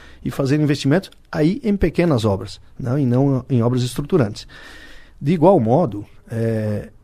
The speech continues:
essa necessidade de planejamento, de previsibilidade, ela não ocorreu na pasta da saúde. No mês de março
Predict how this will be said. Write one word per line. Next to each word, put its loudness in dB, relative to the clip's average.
essa 0
necessidade 0
de -2
planejamento, 0
de -6
previsibilidade, -2
ela -4
não 4
ocorreu -2
na -4
pasta -2
da -4
saúde. -4
No -4
mês 4
de -4
março -2